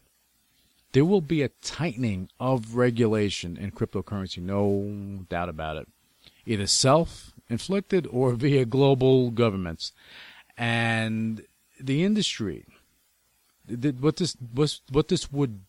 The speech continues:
do with that tightening regulation of the industry, it'll provide a greater level of trust in the cryptocurrencies being invested in.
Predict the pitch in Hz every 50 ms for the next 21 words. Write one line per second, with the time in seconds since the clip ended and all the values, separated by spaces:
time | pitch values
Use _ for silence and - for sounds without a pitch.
0 | _ - 135 143 147 123 110 101 98 95 104 104 - 101 95 - - - - 147
1 | 139 127 120 113 104 107 113 117 110 104 107 101 107 113 110 107 - - 101 92
2 | 95 82 80 98 92 90 98 98 104 104 95 - - 90 90 - _ - - -
3 | - - _ _ _ _ - 147 156 165 180 151 - - 120 113 107 123 127 127
4 | 120 107 101 92 110 117 127 131 120 110 110 120 120 107 113 104 95 87 - -
5 | - - - 117 110 107 101 - - - - _ _ _ - 131 135 135 139 127
6 | 113 - - - - 139 123 - - 123 110 98 - _ - - 131 131 127 123
7 | 117 104 - - 110 104 95 92 110 107 107 101 95 87 85 90 92 95 92 -
8 | - - - 62 60 58 -